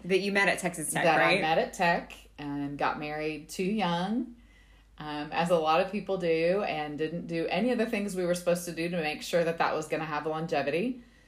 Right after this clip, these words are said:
Speaker 2: So we divorced when Ashley was not quite two years old.
Speaker 1: Do you say too young? You think that there's,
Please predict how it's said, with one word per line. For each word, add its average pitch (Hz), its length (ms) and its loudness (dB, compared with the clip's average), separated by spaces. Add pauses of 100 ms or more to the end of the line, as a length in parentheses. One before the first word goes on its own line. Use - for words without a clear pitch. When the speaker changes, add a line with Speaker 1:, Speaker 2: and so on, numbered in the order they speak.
(140)
Speaker 2:
So 160 200 -2
we 151 180 -2
divorced 143 600 -2
when 139 160 -4
Ashley 143 440 -4
was 139 340 0
not 135 260 -2
quite 156 280 0
two 165 140 -6
years 165 220 -2
old. 156 340 -2 (260)
Speaker 1:
Do 202 80 -2
you 240 120 6
say 240 280 8
too - 200 -2
young? 185 500 4 (140)
You 180 280 0
think 180 340 0
that 170 160 2
there's, 170 260 4